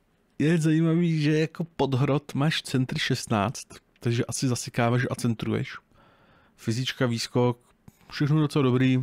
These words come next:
ale je to prostě takovej ten lehký nadprůměr. Reputaci, tak teď nemá-, nemáš nějak vysokou.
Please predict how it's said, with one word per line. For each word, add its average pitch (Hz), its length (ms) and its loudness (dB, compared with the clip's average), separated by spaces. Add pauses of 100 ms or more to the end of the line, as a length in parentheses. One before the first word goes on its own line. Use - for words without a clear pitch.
(240)
ale 113 160 0
je 110 40 0
to 113 120 -4
prostě - 220 -4
takovej 113 280 0
ten 117 200 0 (920)
lehký 147 460 0
nadprůměr. 139 720 0 (680)
Reputaci, 139 800 0
tak - 160 -10
teď 117 180 -2
nemá-, 127 400 2
nemáš 135 440 2
nějak 131 200 0
vysokou. 131 600 0